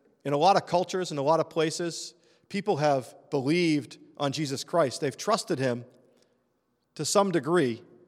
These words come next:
with their life, but they still hold to some of their old beliefs. And it's not what Scripture teaches. It's not Jesus Christ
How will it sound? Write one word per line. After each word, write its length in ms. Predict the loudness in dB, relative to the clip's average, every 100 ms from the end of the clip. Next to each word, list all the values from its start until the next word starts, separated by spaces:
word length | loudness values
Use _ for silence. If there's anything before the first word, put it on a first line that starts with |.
| _ -8
with 180 | -4
their 160 | -2 0
life, 420 | 0 0 -4 -18 _ _ _ _ _ -12 0
but 320 | 2 2 -6 -20 _ -10
they 100 | -10
still 320 | -6 -4 -4
hold 480 | -2 0 0 0 -4 -18 -20
to 120 | -14
some 220 | -8 -6
of 140 | -6 -6
their 300 | -4 -6 -10 _ _ _ _
old 220 | -6 -6 -4
beliefs. 580 | -6 -6 -8 -14 -18 _ _ _ _ _ _ -6
And 160 | -4
it's 200 | -4 -6
not 340 | -2 0 -2 -6 -20 _ _ -6
what 220 | -6 -6
Scripture 320 | -8 -8 -8
teaches. 480 | -8 -8 -8 -14 -14
It's 220 | -14 -8
not 340 | -2 -2 -2 -6
Jesus 320 | -6 -4 -6
Christ 380 | -2 -2 -2